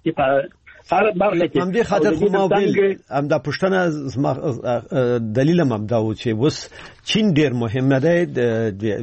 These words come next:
Speaker 2: لویدیځ لپاره، ځکه چې په یوه قدرت بدلیدونکی دی، یو ډېر لوی ستر قدرت، دوهم قدرت بدلیدونکی دی. اه، په هر حال، د دې لپاره چې وخت کم دی، که لنډې لنډې خبرې پرې وکړو، اه، بیرته، اه، سنګروال صاحب تاسو ته درځم.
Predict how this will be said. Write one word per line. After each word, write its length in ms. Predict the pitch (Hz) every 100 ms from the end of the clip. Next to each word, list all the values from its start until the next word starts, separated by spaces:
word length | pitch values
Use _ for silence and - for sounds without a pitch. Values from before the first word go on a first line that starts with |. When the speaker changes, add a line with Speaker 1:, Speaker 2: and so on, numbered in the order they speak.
| 107 104
Speaker 2:
لویدیځ 520 | 113 120 113 107 101
لپاره، 320 | 123 113 113
ځکه 220 | 98 -
چې 120 | 104 107
په 120 | 135
یوه 200 | 143 135
قدرت 380 | 131 - 127 147 110
بدلیدونکی 600 | 113 110 107 117 - 117
دی، 140 | 110 104 - -
یو 200 | 131 147
ډېر 220 | 139 156 143
لوی 220 | 165 170
ستر 460 | - - - 165 135 -
قدرت، 300 | 107 117 107
دوهم 300 | 131 151 151
قدرت 340 | 131 110 107 101
بدلیدونکی 520 | 110 104 113 110 101
دی. 80 | 110
اه، 680 | - - - - 143 160
په 160 | 165 220
هر 60 |
حال، 200 | 208 180 - - -
د 40 |
دې 180 | 196 233
لپاره 240 | 220 214 202
چې 360 | - 196 190 180 151
وخت 380 | 156 180 175 -
کم 200 | 156 151
دی، 160 | 147
که 120 | 139 135
لنډې 260 | 151 143
لنډې 240 | 135 139 139
خبرې 340 | 147 139 135
پرې 140 | 143
وکړو، 240 | 156 156 170
اه، 800 | - - - 139 151 156 160 160
بیرته، 400 | 151 214 - 208
اه، 600 | 185 151 156 147 147 143
سنګروال 640 | 135 - 156 147 160 190
صاحب 220 | 196 156 123
تاسو 360 | 196 180 160
ته 180 | 117 131
درځم. 220 | 123 131